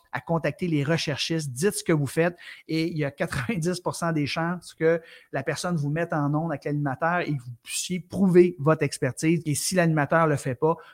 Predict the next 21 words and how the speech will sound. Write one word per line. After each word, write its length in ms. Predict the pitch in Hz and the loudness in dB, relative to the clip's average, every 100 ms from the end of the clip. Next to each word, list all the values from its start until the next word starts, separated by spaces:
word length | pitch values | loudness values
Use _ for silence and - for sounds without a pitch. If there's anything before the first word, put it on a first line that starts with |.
| - | -4
oubliez 320 | 143 151 170 | 0 2 2
pas 160 | 170 180 | 4 4
de 80 | 147 | 4
mentionner, 800 | 156 180 170 175 151 151 175 - | 6 4 4 2 2 2 -2 -2
euh, 140 | 139 | -2
une 100 | 151 | 0
ressource 400 | 151 147 - 165 | 0 0 -2 -2
gratuite 480 | 147 147 - 170 175 | -2 -2 -2 -4 -4
que 80 | 147 | -4
vous 140 | 127 | -4
donnez 340 | 135 139 151 - | -2 0 -2 -2
aux 200 | 143 131 | -2 0
gens 160 | 147 | 0
à 60 | 156 | 0
la 100 | 143 | 0
toute 200 | 139 127 | -2 -6
fin 140 | 156 | -4
avec 240 | 160 131 - | -2 -2 -4
un, 200 | 127 123 | -4 -4
un, 380 | 135 127 131 | -6 -4 -6
un, 40 | 123 | -6